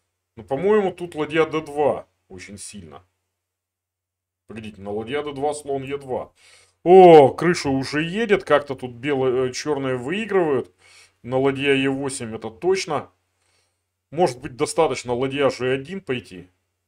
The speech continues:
С идеей, ну, вот так вот просто.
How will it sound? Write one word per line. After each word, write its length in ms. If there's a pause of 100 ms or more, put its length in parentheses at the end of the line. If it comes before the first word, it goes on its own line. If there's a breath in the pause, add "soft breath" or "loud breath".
(280)
С 140
идеей, 480 (800)
ну, 160
вот 140
так 200
вот 100
просто. 440